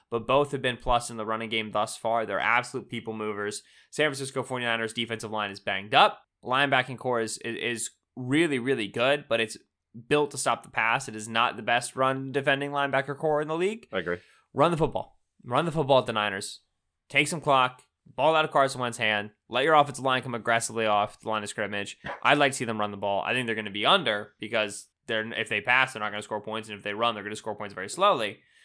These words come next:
Speaker 1: But I, I think running the ball is the path for this team short term.
Speaker 2: So I'm gonna go under, and just a quick note on the, on the forty-niners linebackers. Uh, forty-niners linebacker Fred Warner is, is really starting to get into that elite status. And Ben hated him pre-draft process. I loved him to
Speaker 1: It's
Speaker 2: the point
Speaker 1: not
Speaker 2: where Ben
Speaker 1: true.
Speaker 2: said I was just trying to be spicy.
Speaker 1: It's not
Speaker 2: So
Speaker 1: even, not even real.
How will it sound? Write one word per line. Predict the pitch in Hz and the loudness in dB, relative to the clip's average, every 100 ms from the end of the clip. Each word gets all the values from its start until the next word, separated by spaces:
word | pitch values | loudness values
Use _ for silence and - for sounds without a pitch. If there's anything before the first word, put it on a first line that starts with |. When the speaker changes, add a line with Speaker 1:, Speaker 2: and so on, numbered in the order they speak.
| _ _ | _ _
Speaker 1:
But | 107 | 0
I, | 90 113 104 | 2 2 0
I | |
think | 127 117 | -2 0
running | 117 113 | 0 0
the | 110 | -2
ball | 107 104 | 0 -2
is | |
the | 98 | -4
path | 104 98 98 | -4 -4 -4
for | 98 | -10
this | 95 - | -12 -12
team | 95 92 | -12 -12
short | - 98 | -12 -12
term. | - 71 - _ _ - | -12 -16 -18 _ _ 0
Speaker 2:
So | 120 117 | 6 6
I'm | 110 139 | 8 6
gonna | 143 | 8
go | 120 110 | 8 8
under, | 113 117 110 | 6 6 6
and | 101 | 4
just | 101 104 | 0 -4
a | |
quick | - 110 - | 0 0 6
note | 98 92 | 6 6
on | 92 | 6
the, | 90 | 4
on | 85 90 | 2 0
the | |
forty-niners | 82 104 92 90 82 | -2 0 2 2 2
linebackers. | 92 90 82 85 - 85 78 73 | 0 2 2 2 0 -2 -2 -2
Uh, | 78 | -4
forty-niners | - 120 104 98 85 | 2 4 4 4 2
linebacker | 90 85 80 78 82 | 0 0 0 -2 -2
Fred | - 87 | 0 0
Warner | 80 87 82 76 73 | 0 0 0 0 0
is, | 82 78 - - | -2 -2 -4 -6
is | 82 71 | -6 -4
really | 80 85 78 | -2 -2 -2
starting | - 85 78 | 0 0 0
to | 73 | -4
get | 80 | -4
into | 73 - | -4 -2
that | 80 | -2
elite | 76 80 - | -2 -6 -8
status. | - 73 71 67 - - | -4 -2 -2 -4 -6 -2
And | 85 80 73 | 0 0 2
Ben | 113 107 | 4 4
hated | - 113 113 | 2 2 4
him | 104 110 | 2 0
pre-draft | 104 110 110 101 | 0 2 4 4
process. | 117 113 - 127 - | 4 4 4 2 4
I | 101 | 4
loved | 95 90 | 4 4
him | 101 | 0
to | - | 0
Speaker 1:
It's | |
Speaker 2:
the | 101 | 0
point | 117 | 4
Speaker 1:
not | 107 98 | 4 4
Speaker 2:
where | |
Ben | 107 110 | 4 4
Speaker 1:
true. | |
Speaker 2:
said | 104 113 | 4 6
I | 117 | 8
was | 120 | 6
just | 120 - | 2 2
trying | 120 113 | 4 4
to | |
be | 117 | 2
spicy. | 131 143 123 - 80 | 0 2 2 0 -8
Speaker 1:
It's | - | -8
not | 123 110 | 0 4
Speaker 2:
So | 82 | 4
Speaker 1:
even, | 110 113 110 113 | 2 -4 -10 -8
not | 113 110 | -4 -2
even | 107 104 | -2 -6
real. | 107 180 | -6 -6